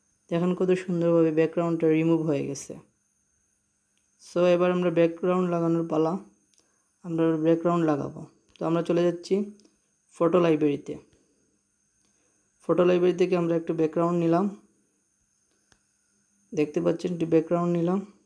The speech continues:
তারপর এখানে গিয়ে log অ্যাসপেক্ট রেশিও দিয়ে এভাবে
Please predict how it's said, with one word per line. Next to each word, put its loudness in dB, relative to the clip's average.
তারপর 0
এখানে 0
গিয়ে -2
log 4
অ্যাসপেক্ট -10
রেশিও -4
দিয়ে -4
এভাবে 0